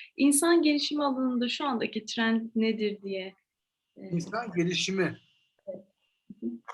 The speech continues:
Speaker 2: Ya, bu işte muğlak bir şey. O kadar muğlak bir şey ki. E, ne yazık ki biz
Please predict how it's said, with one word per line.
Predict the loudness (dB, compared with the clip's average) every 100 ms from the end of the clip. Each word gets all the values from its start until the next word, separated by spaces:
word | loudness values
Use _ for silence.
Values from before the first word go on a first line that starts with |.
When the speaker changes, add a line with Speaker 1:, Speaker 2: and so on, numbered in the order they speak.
| -18 _ _ _ _ _ _ _ _ _ _ _ _ _ _ _ _ _ _
Speaker 2:
Ya, | -12 -2 0 0 -2 -10 -14 _ _ _ -16
bu | -6
işte | -4 -2
muğlak | -2 -4 2 2 2
bir | 0
şey. | 2 4
O | 2
kadar | 2 0
muğlak | 2 0 2 0 0
bir | -2
şey | -2 -2 -12
ki. | -6 -6 -6 _ _ _ _ _ -20 _ _ 4
E, | 4 4 4 2 0 -4 _
ne | -4 0
yazık | 0 -2 -8
ki | -8
biz | -8 -12